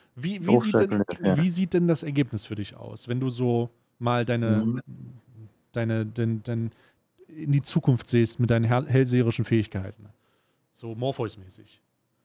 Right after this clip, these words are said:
Speaker 1: Was, was
Speaker 2: Ja,
Speaker 1: glaubst,
Speaker 2: das,
Speaker 1: was
Speaker 2: äh,
Speaker 1: glaubst du, was glaubst du, ist das Ergebnis am Ende?
Speaker 2: Also einmal muss man sagen, es sind, also das, was ich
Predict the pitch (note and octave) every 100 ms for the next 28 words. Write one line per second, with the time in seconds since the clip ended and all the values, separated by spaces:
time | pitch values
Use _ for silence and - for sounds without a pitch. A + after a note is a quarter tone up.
0 | _ _ _ _ _ _ _ _ - D3
1 | - D3+ G#2+ A#2+ B2 A#2 - - D3 B2
2 | D#3 E3+ F3 - D3+ F#3 - - C#3+ F#3
3 | - F3+ E3+ - D#3+ - C#3 C#3 A2 -
4 | F#2+ A2 G#2 G2+ _ _ _ _ _ _
5 | _ _ _ _ _ _ _ _ _ -
6 | B2+ C3+ D3 F#3 E3 E3 E3+ D3 C#3+ D3+
7 | D3+ C3+ - C#3+ - - _ - B2+ B2+
8 | D3 - C#3 C3+